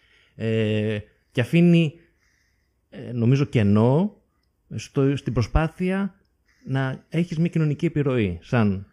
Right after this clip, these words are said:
κίνημα, αν θα θέλαμε να χρησιμοποιήσουμε αυτή τη λέξη για το, για την αθεία. Εγώ θα, θα, θα, ε, το είπα και πριν, δυσκολεύομαι να το χρησιμοποιήσω τη λέξη κίνημα. Ε, και είπα γιατί. Γιατί δεν είναι ένα ολιστικό, δεν έχει μια ολιστική αντίληψη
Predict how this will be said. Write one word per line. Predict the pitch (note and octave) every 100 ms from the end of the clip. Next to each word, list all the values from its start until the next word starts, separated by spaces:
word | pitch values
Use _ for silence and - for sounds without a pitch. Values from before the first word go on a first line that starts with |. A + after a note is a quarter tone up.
| _
κίνημα, | - A2+ G2 F#2 F2 E2 - - _
αν | D2+ G2 F2
θα | - F#2 F2+ F2+ _ _ _ _ - -
θέλαμε | - G#2 F#2
να |
χρησιμοποιήσουμε | F2+ F#2+ F2+ F2+
αυτή | E2
τη | F#2
λέξη | F2 - F2+
για | -
το, | E2+ E2 E2
για | F2
την | F2
αθεία. | F2 - F2 F2+ - -
Εγώ | - C3+ E3+
θα, | D3 E3 -
θα, | - B2+ B2+ C3+
θα, | - B2+ G#2+ - _ -
ε, | B2+
το | - -
είπα | C#3+
και | C#3
πριν, | C3 C#3
δυσκολεύομαι | A2 C3 D#3 D3
να |
το | A2+
χρησιμοποιήσω | - F#2+ G2+
τη | -
λέξη | F#2 -
κίνημα. | - G2 F2 F2+ A2 - _ _ _ _ _ _ _
Ε, | - A#2+ A2+ A2+
και | A2 D#3
είπα | A2+
γιατί. | G2+ F#2
Γιατί | G2 A#2
δεν | C#3
είναι | D3 D3 D3+
ένα | - C#3+ C#3+
ολιστικό, | B2+ B2 - - _ D3 D3 C#3+ C3 - _ _ _ _ _ _ _ _ -
δεν | D3
έχει | C#3
μια | C#3+
ολιστική | C3 B2+
αντίληψη | C3 B2 A#2 - C3+